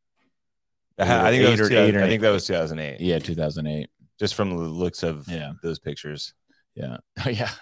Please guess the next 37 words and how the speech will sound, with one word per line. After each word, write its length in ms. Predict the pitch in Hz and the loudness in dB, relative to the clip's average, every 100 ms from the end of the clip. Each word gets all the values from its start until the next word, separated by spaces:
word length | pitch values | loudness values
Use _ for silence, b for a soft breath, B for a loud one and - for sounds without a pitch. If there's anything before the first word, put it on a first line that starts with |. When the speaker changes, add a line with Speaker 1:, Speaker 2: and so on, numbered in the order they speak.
| - | -10
Speaker 1:
<laughs> 760 | 170 - - - - - - - | -8 -6 -10 -18 -20 -16 -16 -6
Those 160 | 85 | -6
are 60 | 76 | -6
great 260 | 73 69 69 | -8 -10 -8
pictures. 520 | 69 - 78 76 - _ _ _ _ _ _ | -10 -10 -12 -12 -16 _ _ _ _ _ _
Those 240 | - 82 92 | -10 -10 -8
the 100 | 80 | -6
back 260 | 78 76 | -4 -4
in 60 | 78 | -4
the 100 | 73 | -8
day. 280 | 71 71 69 | -6 -4 -4
That 120 | 76 | -2
was 160 | 85 82 | 0 0
huge. 200 | - 76 | -4 -2
That 100 | 85 | -2
was 100 | 87 | -2
down 180 | 87 85 | -2 -2
at 100 | 76 | -4
Aromas 600 | 73 78 80 80 71 - | -2 0 0 0 -4 -6
where 100 | 73 | -4
they 120 | 71 | -4
did 200 | 71 71 | -4 -4
that, 260 | 69 71 - _ - | -4 -6 -6 _ -14
that 160 | - | -12
competition. 720 | - 76 - - 76 - 80 82 _ _ _ _ | -10 -12 -12 -10 -10 -8 -10 -12 _ _ _ _
How, 260 | 110 127 - | 2 2 2
uh, 320 | 104 104 98 | 0 2 2
Richard, 280 | 104 104 98 | 0 -2 -2
how 140 | 101 | 0
long 240 | 101 101 | 2 2
have 180 | 101 90 | 0 0
you 300 | 90 90 90 | -2 -2 -2
been 300 | 87 90 85 | -4 -4 -2
affiliated 760 | 82 - 82 82 87 90 85 90 | -4 -4 -4 -2 -2 -4 -6 -6
with 180 | 90 87 | -6 -4
CrossFit 380 | - 87 - 87 | -4 -4 -2 -2
or, 260 | 80 73 | 0 0